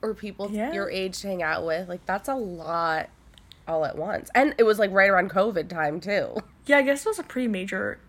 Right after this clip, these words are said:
Speaker 2: uh, <laughs>
Speaker 1: Seriously.
Speaker 2: thing. I never, like, when I think about it, I'm like, "Oh, whatever." Like, it, f-, it didn't feel too crazy at the time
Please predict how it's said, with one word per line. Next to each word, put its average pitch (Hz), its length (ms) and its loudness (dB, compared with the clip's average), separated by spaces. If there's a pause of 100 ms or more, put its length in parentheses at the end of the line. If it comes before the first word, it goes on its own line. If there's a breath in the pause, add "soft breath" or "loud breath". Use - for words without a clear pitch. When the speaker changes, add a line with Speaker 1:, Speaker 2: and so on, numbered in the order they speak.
Speaker 2:
uh, 196 400 -2
<laughs> 196 80 -2 (760 loud breath)
Speaker 1:
Seriously. 285 920 2 (100)
Speaker 2:
thing. 185 120 -10 (360)
I 262 120 6
never, 403 220 2
like, 320 180 4
when 330 100 6
I 311 100 6
think 349 220 -6
about 381 220 2
it, 370 40 0
I'm 311 160 0
like, 269 240 0
"Oh, 370 140 0
whatever." 269 340 -2
Like, 254 200 -4
it, 247 80 -6
f-, - 160 -14 (1000 soft breath)
it 294 120 -4
didn't 415 220 2
feel 247 360 -2
too 240 240 -6
crazy 196 460 -6
at 196 120 -6
the - 80 -14
time 202 640 -4